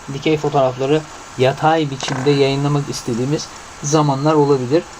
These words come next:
İşte böyle zamanlarda, e, bir resmimizden büyük kayıplar vermek zorundayız. Çünkü, e, bu zor bir işlem. E, genelde yatay bir resmi dike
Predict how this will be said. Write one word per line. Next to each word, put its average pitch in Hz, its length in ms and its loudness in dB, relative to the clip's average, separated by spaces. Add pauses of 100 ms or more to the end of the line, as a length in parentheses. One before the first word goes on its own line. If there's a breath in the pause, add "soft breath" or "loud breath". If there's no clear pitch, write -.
(300)
İşte - 220 0 (260)
böyle 214 260 4
zamanlarda, 151 840 2
e, 147 300 4 (1800)
bir 180 220 -2
resmimizden 185 720 0
büyük 180 200 0
kayıplar 170 400 4
vermek 156 280 2
zorundayız. 139 580 2
Çünkü, 147 260 -2
e, 139 420 2 (360)
bu 165 300 4
zor 156 300 2
bir 110 80 -2
işlem. 139 360 -2
E, - 600 -16 (200)
genelde 139 540 2 (140)
yatay 139 400 0
bir 120 120 -2
resmi 120 380 -4
dike 131 300 0